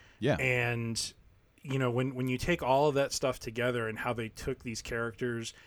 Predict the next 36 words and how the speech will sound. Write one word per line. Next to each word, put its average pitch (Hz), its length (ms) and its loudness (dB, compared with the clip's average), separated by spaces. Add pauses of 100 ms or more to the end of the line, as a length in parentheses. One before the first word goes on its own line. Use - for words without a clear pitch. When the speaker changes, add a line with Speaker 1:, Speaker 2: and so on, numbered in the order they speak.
(320)
Speaker 2:
and 110 360 -4
put 120 140 4
a - 20 -2
s-, - 180 -2
different 110 360 -2
spin 151 280 4
on 139 180 4
them, 131 160 4
brought 120 260 4
them 123 140 2
down 113 220 0
to 101 80 -8 (140)
earth 127 320 0
in 127 80 2
a 127 40 0
way, 123 580 4
uh, 107 280 -2 (100)
that, 110 200 -8
that 110 140 -6
made 113 180 -2
them 110 120 -6
very 113 200 -2
relatable. 113 640 -4 (680)
Speaker 1:
Yeah, 69 60 -6 (180)
literally 80 380 2
and 78 220 -4
figuratively. 78 560 2
Speaker 2:
Well, 143 280 8 (340)
uh, 120 420 0
amen. 123 100 -2
Speaker 1:
Ba-dum-bum. 95 520 4 (180)
Speaker 2:
<laughs> - 240 0
Yeah. 165 400 10 (520)
You 220 120 10
know, 147 100 12
and, 175 180 8